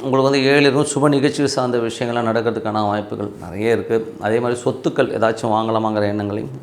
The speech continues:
நிறைய கொடுத்துரும். பழைய சொத்தை வித்துட்டு புதிய சொத்து வாங்கலாமா, அந்த மாதிரி சூழ்நிலையில கொடுக்கறதுக்கான வாய்ப்பும் நிறைய இருக்குங்க. அதுக்கப்புறம் பார்க்கும்போது உங்களது,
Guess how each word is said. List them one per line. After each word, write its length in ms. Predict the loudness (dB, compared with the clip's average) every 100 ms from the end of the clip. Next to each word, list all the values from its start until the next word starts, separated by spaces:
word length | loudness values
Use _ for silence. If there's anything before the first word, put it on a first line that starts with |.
| -10
நிறைய 180 | -10 -8
கொடுத்துரும். 320 | -8 -6 -6 -8 -16 -10 2
பழைய 220 | 4 4
சொத்தை 360 | 0 -2 -2
வித்துட்டு 240 | -2 -4 -6
புதிய 240 | -6 -4
சொத்து 280 | -6 -6 -2
வாங்கலாமா, 380 | 0 0 0 0
அந்த 100 | -2
மாதிரி 200 | -4 -6 -6
சூழ்நிலையில 440 | -6 -2 -2 -4 -4
கொடுக்கறதுக்கான 520 | -6 -4 -6 -4 -4
வாய்ப்பும் 360 | -8 -8 -10 -6
நிறைய 260 | -4 -2
இருக்குங்க. 340 | -2 -4 -6 -6 -10 -18 -20 -20 -2
அதுக்கப்புறம் 440 | 6 8 8 8 10
பார்க்கும்போது 480 | 8 8 6 6
உங்களது, 580 | 6 4 6 6 6 6